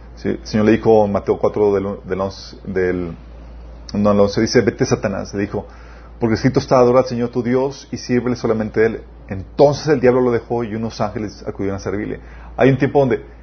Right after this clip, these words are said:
ya se acabó el tiempo de prueba, el tiempo de la zarandeada, se despeja la opresión y llega la presencia de Dios, llegan sus ángeles a ministrarte, a levantarte, a restaurarte.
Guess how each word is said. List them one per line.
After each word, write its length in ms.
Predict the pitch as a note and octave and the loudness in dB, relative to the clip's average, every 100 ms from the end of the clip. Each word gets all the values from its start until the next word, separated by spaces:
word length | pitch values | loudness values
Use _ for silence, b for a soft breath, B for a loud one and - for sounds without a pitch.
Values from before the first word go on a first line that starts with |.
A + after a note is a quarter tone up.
| B | B
ya 140 | - C3 | 0 2
se 80 | F3 | 2
acabó 240 | C#3+ D3 | 4 6
el 140 | C3+ | 4
tiempo 440 | - C#3+ D3+ - E3+ | 0 -6 -4 -4 -4
de 100 | D3+ | -4
prueba, 440 | - B2 A#2 B2 | -4 -2 0 -2
el 120 | A2 | -6
tiempo 220 | - B2+ D#3 | -2 2 4
de 80 | |
la 60 | C#3 | 4
zarandeada, 440 | B2+ A#2 A2 A#2+ - b b | 2 2 0 0 -6 b b
se 140 | - | 0
despeja 460 | B2+ - - D#3+ F3+ | 2 2 2 4 6
la 80 | F3+ | 2
opresión 560 | F3 D3+ - A#2+ B2 A#2+ b b | 2 -4 -4 -6 -6 -10 b b
y 160 | B2 A#2+ | -4 0
llega 760 | B2+ D3 D3+ C#3+ D3 D3 - - | 6 6 6 4 2 0 -10 -4
la 140 | A#2+ | -2
presencia 500 | B2 A#2+ - B2+ B2 | -2 -2 -2 -4 -2
de 80 | B2+ | -2
Dios, 260 | A2+ G#2+ G2+ | 0 0 2
llegan 280 | A#2 C3+ C3+ | 4 4 2
sus 220 | B2+ - | -2 0
ángeles 340 | A#2 A#2 A#2 A#2+ | 0 0 -4 -4
a 40 | |
ministrarte, 440 | G#2+ G2+ A2 G#2+ | -6 -2 -2 0
a 40 | A2+ | -2
levantarte, 500 | G2+ G2 - G#2+ A#2 | -2 -2 -2 -2 -2
a 40 | |
restaurarte. 580 | G#2+ - G2 A2 G#2+ - | -4 -6 -4 -4 -4 -12